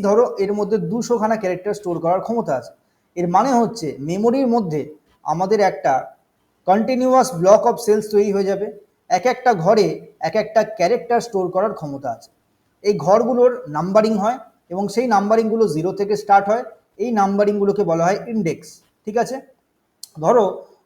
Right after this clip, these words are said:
তুমি char এবিসি equals to লিখে দিয়েছো যে হ্যালো, এই কথাটা যদি লেখা হয়, তার মানে হচ্ছে আমার এখানে এইচ আছে, এখানে ই আছে,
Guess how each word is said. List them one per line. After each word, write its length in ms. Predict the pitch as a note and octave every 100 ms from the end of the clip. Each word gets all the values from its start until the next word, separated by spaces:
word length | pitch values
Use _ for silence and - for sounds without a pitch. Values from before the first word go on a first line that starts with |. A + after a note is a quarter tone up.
| _
তুমি 140 | G3+ G#3 A3+
char 140 | A#3+ A#3+
এবিসি 260 | A3+ A#3 B3
equals 260 | G3+ A3+ A3
to 40 | G#3
লিখে 160 | G3+ G3+ F#3
দিয়েছো 240 | E3 F#3+ B3 - _ -
যে 80 | F3+ E3+
হ্যালো, 260 | A#3+ D#3 - - _ _ _ -
এই 80 | A3 A#3
কথাটা 280 | A#3 A#3 A3+
যদি 140 | G#3 A3+ F#3
লেখা 200 | E3+ G#3+
হয়, 200 | E3+ C3 - _ _ _ -
তার 160 | F3 F3
মানে 160 | F3+ A3 G#3+
হচ্ছে 300 | - - C#3 - _ _ _ -
আমার 180 | E3 E3+ E3+
এখানে 220 | F#3 F#3+ E3+ F#3+
এইচ 180 | G#3+ A3
আছে, 160 | G#3+ A3 A3 D#3+
এখানে 220 | D#3 D#3+ F3 G3
ই 20 | A3 G3
আছে, 180 | G3+